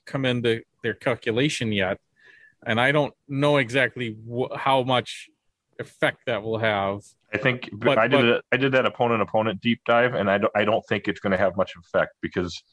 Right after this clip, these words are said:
Speaker 1: Okay.
Speaker 2: if I remember right, Bowling Green's opponents opponents have, I mean, it's a huge overlap over, you know, our opponents' opponents and everybody else's opponents'
Speaker 1: Yeah.
Speaker 2: opponents. It's
Speaker 1: Okay. Well, we'll see what happens, but it, it is interesting that they're not in there yet. So that,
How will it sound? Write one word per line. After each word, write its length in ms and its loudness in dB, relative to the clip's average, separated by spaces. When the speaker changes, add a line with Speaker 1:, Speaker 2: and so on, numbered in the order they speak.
Speaker 1:
Okay. 240 -4
Speaker 2:
if 120 0
I 60 4
remember 360 2
right, 340 2
Bowling 280 2
Green's 280 0
opponents 400 -4
opponents 560 -2
have, 220 0
I 40 -8
mean, 160 -2
it's 140 -2
a 20 -2
huge 320 0
overlap 500 2
over, 320 0
you 120 -6
know, 160 -4
our 280 2
opponents' 400 -2
opponents 400 0
and 60 0
everybody 260 2
else's 320 0
opponents' 500 -4
Speaker 1:
Yeah. 80 -10
Speaker 2:
opponents. 320 -2
It's 200 -10
Speaker 1:
Okay. 180 -6
Well, 140 2
we'll 160 0
see 180 -4
what 140 2
happens, 360 0
but 140 -2
it, 160 2
it 120 2
is 180 2
interesting 460 0
that 160 0
they're 160 4
not 240 2
in 180 0
there 220 0
yet. 260 0
So 200 -10
that, 240 -2